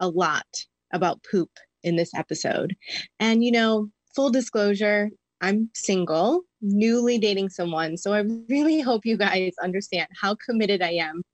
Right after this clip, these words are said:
to bringing you this information at the risk of being embarrassed for saying the, the word diarrhea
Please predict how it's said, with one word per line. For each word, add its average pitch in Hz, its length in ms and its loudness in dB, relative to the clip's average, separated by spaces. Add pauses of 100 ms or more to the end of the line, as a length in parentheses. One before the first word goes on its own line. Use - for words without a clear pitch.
(240)
to 220 80 -6
bringing 262 280 0
you 226 100 2
this 196 220 -4
information 170 840 -4
at 175 160 -4
the 196 120 0
risk 202 340 -2
of 180 320 -4
being 180 220 0
embarrassed 208 800 0
for 185 200 -2
saying 180 320 -4
the, 175 140 -2 (220)
the 196 120 -2
word 190 220 0
diarrhea 175 600 -2